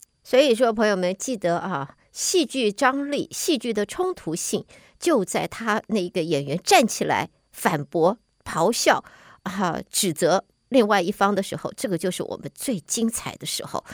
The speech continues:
但是法官讲了，这个不要太相信，不要跟着走，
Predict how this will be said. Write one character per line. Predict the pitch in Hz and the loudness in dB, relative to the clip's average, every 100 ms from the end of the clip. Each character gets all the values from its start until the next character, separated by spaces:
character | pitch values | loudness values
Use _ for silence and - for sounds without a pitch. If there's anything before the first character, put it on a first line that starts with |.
| - - - | -18 -6 2
但 | 220 | 2
是 | 202 | 2
法 | 185 139 | -2 -2
官 | 151 175 | -2 -2
讲 | - | -4
了， | - - - - - - | -8 -12 -20 -20 -20 -10
这 | 185 | -8
个 | - - - _ _ - | -8 -12 -16 _ _ 0
不 | 190 | 2
要 | 175 | 2
太 | - 151 | 0 -4
相 | 151 156 160 | -2 -4 -4
信， | - 127 | -6 0
不 | 202 | 4
要 | 233 | 6
跟 | - 226 | 6 6
着 | 220 | 6
走， | 180 - - | 4 2 -2